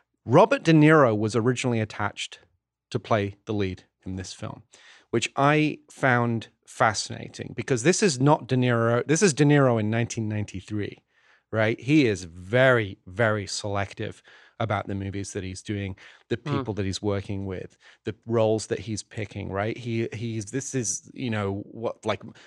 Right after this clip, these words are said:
Speaker 1: Mad Dog and Glory and This Boy's Life and, uh, obviously post Goodfellas. And he's, he is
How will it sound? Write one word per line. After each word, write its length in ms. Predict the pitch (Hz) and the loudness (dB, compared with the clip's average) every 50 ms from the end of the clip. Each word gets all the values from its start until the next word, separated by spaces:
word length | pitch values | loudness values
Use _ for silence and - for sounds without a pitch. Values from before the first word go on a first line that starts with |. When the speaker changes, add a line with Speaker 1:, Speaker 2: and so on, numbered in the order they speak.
| _ _ | _ _
Speaker 1:
Mad 300 | - 104 117 123 127 131 | -4 0 2 2 2 2
Dog 240 | 117 143 135 135 127 | 4 4 4 6 4
and 180 | 135 127 123 101 | 4 2 2 0
Glory 680 | 98 104 113 127 143 147 151 151 147 147 147 143 139 131 | 2 2 4 6 8 8 8 8 6 4 4 2 2 2
and 340 | 113 107 107 107 104 104 95 | 2 0 0 -2 -4 -4 -4
This 180 | 120 127 - | -4 -4 -6
Boy's 440 | - 113 117 117 123 123 120 104 110 | -6 -2 2 2 4 4 2 0 0
Life 500 | 110 113 113 117 113 117 117 107 - - | 2 4 6 6 6 4 2 -2 -4 -6
and, 220 | 113 104 101 98 98 - - - - - - _ _ _ | -6 -4 -4 -6 -8 -12 -18 -20 -20 -20 -20 _ _ _
uh, 300 | 123 120 110 107 107 107 - | -2 0 2 2 0 0 0
obviously 300 | 127 123 110 107 - 110 | -2 -2 -2 -4 -6 -8
post 580 | - - - - 120 113 110 - - - - 107 | -10 -8 -4 -2 0 0 0 -2 -6 -12 -14 -6
Goodfellas. 580 | - 120 110 - - 117 113 110 107 104 95 - | -4 -4 -4 -2 0 0 0 2 0 -2 -2 -2
And 100 | 104 104 | -2 -2
he's, 280 | 123 131 123 139 143 _ - | -2 -2 -4 -4 -8 _ -4
he 220 | - 156 165 170 | 0 4 6 8
is 220 | 156 127 110 - | 6 6 4 -2